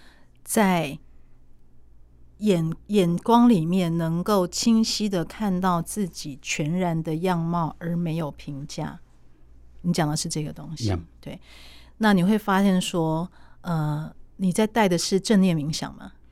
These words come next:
Speaker 2: 嗯。
Speaker 1: 好，正念冥想，你就先不要管性哦，你就是光正念冥想这个部分，你就会知道它是蛮困难的部分，对吧？好，那当这个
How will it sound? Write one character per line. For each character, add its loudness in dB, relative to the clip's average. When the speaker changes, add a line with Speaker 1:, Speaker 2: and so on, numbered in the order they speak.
Speaker 2:
嗯。 4
Speaker 1:
好， -4
正 6
念 8
冥 4
想， -2
你 2
就 2
先 4
不 2
要 4
管 -4
性 -2
哦， -6
你 -4
就 -6
是 -2
光 0
正 2
念 2
冥 -4
想 -8
这 -10
个 -4
部 -8
分， -4
你 -4
就 -8
会 -2
知 -8
道 -2
它 -8
是 -6
蛮 -8
困 0
难 -4
的 -10
部 -12
分， -12
对 -4
吧？ -10
好， -12
那 2
当 8
这 4
个 -2